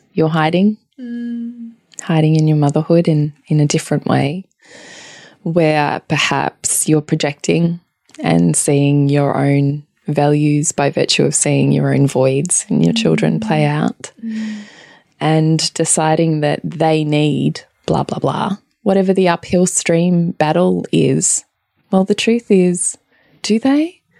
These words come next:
Speaker 1: Because we get to have ease and be amazing.
Speaker 2: Mm.
Speaker 1: Like, it doesn't
Speaker 2: Mm.
Speaker 1: all have to look like uphill swimming.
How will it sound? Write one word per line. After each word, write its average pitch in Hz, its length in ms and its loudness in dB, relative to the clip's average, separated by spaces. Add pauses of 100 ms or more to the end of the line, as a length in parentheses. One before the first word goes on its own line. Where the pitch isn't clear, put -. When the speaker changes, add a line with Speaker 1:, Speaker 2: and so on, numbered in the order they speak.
(760)
Speaker 1:
Because 247 400 2
we 262 80 6
get - 240 -2
to 262 100 0
have 185 300 0
ease 160 600 0 (100)
and 160 380 2
be 151 160 2
amazing. 143 580 0 (320)
Speaker 2:
Mm. - 40 -8
Speaker 1:
Like, 196 220 2
it 208 120 2
doesn't 208 320 0
Speaker 2:
Mm. - 40 -12
Speaker 1:
all 175 320 2
have 170 280 -4
to 165 100 2
look 165 260 0
like 156 420 -2
uphill 160 440 0
swimming. 175 540 0